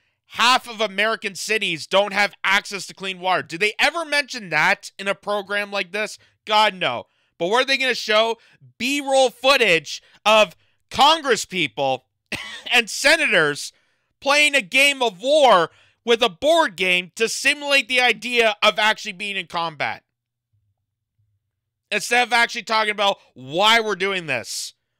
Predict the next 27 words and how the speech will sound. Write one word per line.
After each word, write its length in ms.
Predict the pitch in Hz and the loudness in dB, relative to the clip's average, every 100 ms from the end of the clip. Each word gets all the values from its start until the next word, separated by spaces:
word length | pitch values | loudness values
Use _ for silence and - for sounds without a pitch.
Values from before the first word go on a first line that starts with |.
| _ | _
Why 280 | 120 143 208 | -12 0 2
are 80 | 254 | 2
we 120 | 254 | 0
going 220 | 214 240 | -4 -4
to 40 | 220 | -4
war 180 | 208 214 | -4 -4
with 140 | 202 | -6
China? 400 | 202 202 196 147 - _ | -4 -4 -4 -6 -8 _
Why 320 | 123 147 208 | -8 2 4
are 100 | 285 | 4
we 80 | 294 | 0
going 220 | 269 269 | -2 -2
to 80 | 254 | -2
war 180 | 240 247 | -2 -2
with 100 | 226 | -4
Taiwan? 380 | 220 226 233 214 | -2 -2 -2 -4
What, 280 | 175 247 220 | -4 -6 -6
what 120 | 262 | -8
does 200 | 285 208 | -8 -6
any 200 | 208 247 | -4 -4
of 60 | 247 | -6
this 140 | 220 226 | -8 -4
have 180 | 220 | -6
to 60 | 202 | -6
do 180 | 165 226 | -14 -10
with 180 | 202 175 | -6 -4
anything? 500 | 185 180 160 120 | -4 -4 -8 -8